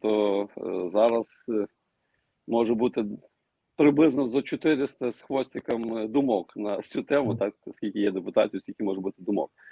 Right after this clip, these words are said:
Speaker 1: Е, якщо, е, були б якісь законодавчі ініціативи відповідні, то можна було б говорити вже вужче. Е, особисто я переконаний, що, е, треба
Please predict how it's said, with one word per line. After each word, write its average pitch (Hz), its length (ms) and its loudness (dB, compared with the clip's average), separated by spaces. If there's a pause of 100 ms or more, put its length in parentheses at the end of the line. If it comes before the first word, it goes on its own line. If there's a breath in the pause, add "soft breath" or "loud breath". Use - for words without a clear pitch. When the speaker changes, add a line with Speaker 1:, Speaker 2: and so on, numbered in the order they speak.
(360 loud breath)
Speaker 1:
Е, 95 760 6
якщо, 98 480 2
е, 107 800 4 (280)
були 110 360 2
б 104 120 2
якісь 110 300 2
законодавчі 110 560 2
ініціативи 117 340 0
відповідні, 110 440 0
то 98 80 -4
можна 107 240 0
було 107 220 2
б 104 240 4
говорити 101 400 0
вже 101 180 0
вужче. 92 440 -4 (580 soft breath)
Е, 92 140 2
особисто 127 640 2
я 139 280 6 (320)
переконаний, 127 720 0
що, 104 680 0 (240)
е, 98 320 -4 (220)
треба 113 680 2